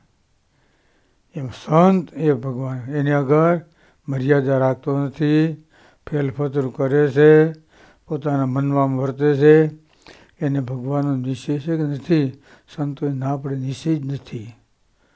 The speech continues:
તો મહારાજ એનું કલ્યાણ થાય કે નહીં થાય? ત્યારે સંતોએ ના પડે કલ્યાણ નહીં થાય. હે? પાવર હાથમાં આવી ગયો પછી ના પડે.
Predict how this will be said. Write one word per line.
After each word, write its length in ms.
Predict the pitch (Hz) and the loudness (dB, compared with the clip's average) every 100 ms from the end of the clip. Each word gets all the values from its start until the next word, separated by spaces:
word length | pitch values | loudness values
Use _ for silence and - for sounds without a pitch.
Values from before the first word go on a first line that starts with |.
| _ _ _ - | _ _ _ -10
તો 80 | |
મહારાજ 480 | 139 123 131 139 147 | -8 -4 -2 -2 -2
એનું 180 | 147 143 | -4 -6
કલ્યાણ 340 | - 127 143 | -6 -6 -4
થાય 220 | 143 160 151 | -6 -6 -4
કે 40 | |
નહીં 260 | 151 156 156 | -2 -4 -2
થાય? 340 | 175 165 143 123 _ - _ | 0 0 0 -6 _ -20 _
ત્યારે 200 | 151 151 | -4 -4
સંતોએ 460 | 147 165 151 156 156 | -6 -10 -8 -6 -4
ના 220 | 151 156 | -2 -2
પડે 220 | 156 151 | -2 -4
કલ્યાણ 400 | 143 156 160 160 | -4 -4 -2 0
નહીં 260 | 151 147 135 | 0 0 -2
થાય. 260 | - 110 - _ _ _ _ _ _ _ _ _ _ _ _ _ _ _ _ _ _ _ _ _ 135 | -6 -12 -14 _ _ _ _ _ _ _ _ _ _ _ _ _ _ _ _ _ _ _ _ _ -10
હે? 140 | 156 175 _ _ _ _ _ _ _ _ _ _ _ - | -8 -8 _ _ _ _ _ _ _ _ _ _ _ -12
પાવર 320 | 113 117 147 | -6 -2 -2
હાથમાં 280 | 156 156 175 | -2 -2 0
આવી 100 | 185 | 0
ગયો 100 | 175 | -2
પછી 240 | 175 196 | -4 -4
ના 200 | 190 160 | -2 -2
પડે. 200 | 143 131 | -4 -8